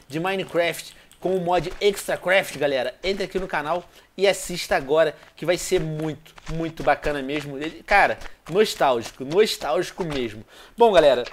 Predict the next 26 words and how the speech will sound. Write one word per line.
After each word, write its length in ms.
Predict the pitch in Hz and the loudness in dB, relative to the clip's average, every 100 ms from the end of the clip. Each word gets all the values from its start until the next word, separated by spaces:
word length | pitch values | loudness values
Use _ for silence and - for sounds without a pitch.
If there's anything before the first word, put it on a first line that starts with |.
| - 202 | -10 -4
no 80 | 254 | -2
último 280 | 302 320 240 | -2 -2 -4
vídeo 180 | 247 | -4
que 60 | 240 | -4
eu 60 | 208 | -4
fiz 220 | 226 196 | -4 -2
de 100 | 202 | -4
Stranded 560 | - - 160 160 143 | -6 -6 -4 -4 -8
Deep, 460 | 113 127 151 - - _ - | -8 -8 -8 -8 -20 _ -14
<laughs> 2000 | - - - 554 523 - - - - 320 _ _ _ _ - - 214 285 233 - | -14 -12 -16 -4 -2 0 2 0 0 -14 _ _ _ _ -20 -12 -10 -6 -6 4
eu 160 | 202 202 | 6 6
fiz 420 | - 220 220 185 | 2 0 2 6
essa, 840 | 202 208 214 196 185 180 165 151 160 | 8 8 6 8 10 10 10 10 6
esse 200 | 180 - | -2 2
canhão 380 | 233 190 202 | 4 4 2
de 80 | 190 | 2
batata, 600 | 190 226 - 147 151 143 | 6 6 6 2 2 0
né? 140 | 139 139 - - - | -6 -8 -14 -20 0
E 60 | 175 | 2
eu 80 | 202 | 4
não 120 | 190 | 2
consegui 360 | 220 196 196 | -2 -2 -4
fazer 580 | 202 226 175 156 196 196 - - - | 2 2 4 4 4 4 -8 -12 -2
a, 720 | 180 185 180 175 165 160 160 | 0 2 2 2 2 0 2
a 80 | 190 | 4
lança 580 | 190 233 254 - 139 | 4 2 0 0 -2